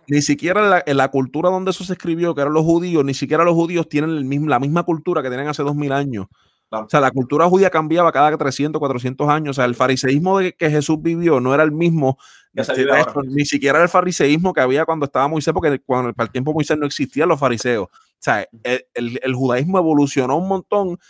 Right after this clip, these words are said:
Speaker 1: y el, la, o sea, la gente sigue evolucionando hasta el día de hoy. Ese texto tú tienes que reinterpretarlo y, a-, y, o sea,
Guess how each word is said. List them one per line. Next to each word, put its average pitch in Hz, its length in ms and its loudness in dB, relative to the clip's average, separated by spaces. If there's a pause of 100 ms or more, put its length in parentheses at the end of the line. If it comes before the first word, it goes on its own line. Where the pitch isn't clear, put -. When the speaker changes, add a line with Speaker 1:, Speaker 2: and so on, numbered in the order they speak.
(200)
Speaker 1:
y 113 140 0
el, 110 160 -4 (500)
la, 110 140 2
o 110 40 -4 (220)
sea, 101 240 -2 (100)
la 110 180 -2
gente 139 280 -2
sigue 113 240 -4
evolucionando 147 520 0
hasta 180 140 0
el 120 60 0
día 110 160 0
de 139 120 4
hoy. 147 180 4
Ese 127 180 0
texto 156 440 -2
tú 113 140 -10
tienes 117 220 -6
que 151 140 -2
reinterpretarlo 143 1040 2 (340)
y, - 80 -4
a-, 123 220 2
y, 117 140 -6
o 110 40 -6
sea, 113 240 -2